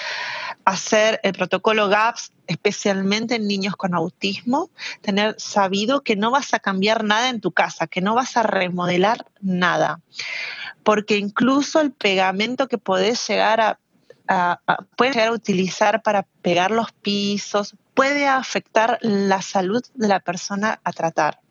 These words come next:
Es como tratar de encontrar cuál es el problema. La eliminación no es solamente eliminación de alimentos, también hay eliminación de, eh,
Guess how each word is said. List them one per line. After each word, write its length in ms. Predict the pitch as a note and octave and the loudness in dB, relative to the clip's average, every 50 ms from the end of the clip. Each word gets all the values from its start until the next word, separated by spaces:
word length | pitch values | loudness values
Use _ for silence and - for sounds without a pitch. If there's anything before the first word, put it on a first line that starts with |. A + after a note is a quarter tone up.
| _ _ _ _ _ _ _ _ _ | _ _ _ _ _ _ _ _ _
Es 160 | - B3 A#3 - | -2 -2 -2 0
como 440 | - E4+ D#4+ D4 C#4 B3 - - - _ _ _ _ _ | 0 0 0 2 2 0 0 -2 -8 _ _ _ _ _
tratar 680 | - A3+ A3 G#3+ G#3+ - - B3 B3+ C#4+ D#4+ E4+ - - _ - | 0 2 2 2 2 0 0 2 2 4 2 0 -2 -2 _ -4
de 160 | A3+ G#3 G#3 | 0 0 0
encontrar 960 | G#3 G#3 G3+ - G#3 G3+ G3+ G3+ G3 - A#3 A3+ A#3+ B3+ C4+ C#4+ E4+ F#4 F#4+ - - _ _ _ _ _ _ _ _ _ _ _ _ _ _ _ | 0 -2 -2 -2 -2 0 0 -2 -2 -2 0 2 2 4 2 2 0 -2 -4 -6 -10 _ _ _ _ _ _ _ _ _ _ _ _ _ _ _
cuál 440 | - B3+ C4 C#4 D4 D#4 - - - _ - | 4 4 4 4 2 0 -2 -6 -12 _ -2
es 280 | A3+ B3+ C4 - - C4+ | -2 -2 -2 -2 -2 -2
el 160 | B3+ B3 - - - - - - | -2 -2 -6 -8 -16 -20 -10 -4
problema. 580 | G3 F#3+ F3+ E3+ F3+ G3+ F#3 F3 E3+ E3 F3+ | -2 0 0 0 0 0 -2 -2 -2 -2 0
La 140 | F3 F#3 G3 | 0 2 2
eliminación 720 | G#3+ A3 A#3+ B3 A#3+ B3 A#3 A#3+ G#3+ - - D4+ E4+ F4+ | 2 0 0 0 0 0 -2 -4 -4 -4 -4 -4 -4 -4
no 60 | F4 D#4 | -4 -6
es 60 | - | -4
solamente 600 | - A#3+ A3 G#3 G#3 G#3+ G#3 A3 G#3 - G#3+ G3 | -2 -2 0 0 -2 -4 -6 -6 -4 -2 -2 0
eliminación 720 | F#3+ F#3 F#3+ F#3 F#3+ F#3 F3+ F#3 E3+ - - G#3 G#3 G3+ | 0 -2 -2 -2 -2 -2 -2 -4 -4 -4 -4 -4 -2 0
de 60 | G3+ | 0
alimentos, 600 | F#3+ F3 F3+ F#3 G#3 B3 D4 D4+ - - D4+ - | 0 0 -2 -2 -4 -4 -4 -4 -2 -2 -2 -2
también 500 | - - G#3+ F#3+ G3 G3 G#3 A3 A#3+ A#3 - | -4 -4 -4 -2 0 0 0 0 -2 -2 -2
hay 180 | G#3 G3+ G3+ G3 | -2 -2 0 0
eliminación 1200 | F#3+ F#3 F#3+ F#3 F3+ F#3 F3+ F3+ F3+ F3+ - - - G#3+ G#3+ A#3 B3+ C4+ C4+ C4 B3 A3+ G#3 F#3 - - _ _ _ _ _ _ - | -2 -2 0 0 0 0 0 -2 -2 -4 -6 -4 -2 0 0 2 0 0 -2 -4 -4 -4 -4 -6 -8 -12 _ _ _ _ _ _ -4
de, 840 | F3 E3 D#3+ F3 - - - - F#3 F3+ G3+ F#3+ F#3+ F#3 - - - - | -2 -2 -2 -4 -6 -10 -2 -2 0 2 2 2 0 0 -2 -4 -4 -4
eh, 420 | F#3 E3+ E3+ E3 E3 E3 E3 | -2 0 0 0 0 -2 -4